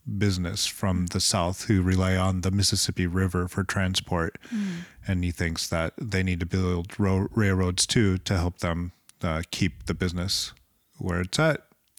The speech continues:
Speaker 1: And, um, so, yeah, you see the North being referenced a lot, even though this
Speaker 2: Mm.
Speaker 1: takes place completely in New Orleans.
Speaker 2: そうですね。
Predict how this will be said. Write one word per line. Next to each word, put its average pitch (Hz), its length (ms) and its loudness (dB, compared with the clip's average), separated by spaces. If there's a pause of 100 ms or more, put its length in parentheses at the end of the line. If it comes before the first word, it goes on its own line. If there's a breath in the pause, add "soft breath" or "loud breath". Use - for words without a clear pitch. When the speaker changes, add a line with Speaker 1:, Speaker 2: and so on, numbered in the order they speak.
(160)
Speaker 1:
And, 87 560 -2 (420)
um, 82 380 -8
so, - 140 -2
yeah, 95 180 2
you 90 160 -2
see 95 440 2 (1080 loud breath)
the 104 180 4
North 113 320 4
being 92 400 2
referenced 120 480 2
a 98 60 -2
lot, 95 460 0 (100)
even 92 300 0
though 85 340 -4
this 196 380 4
Speaker 2:
Mm. 175 40 -2
Speaker 1:
takes 95 280 0
place 87 360 0
completely 87 500 -2
in 104 300 -6 (200)
New 98 120 0
Orleans. 98 440 -4 (260)
Speaker 2:
そ - 200 -8
う 151 80 -6
で 175 120 -12
す - 160 -16
ね。 175 540 4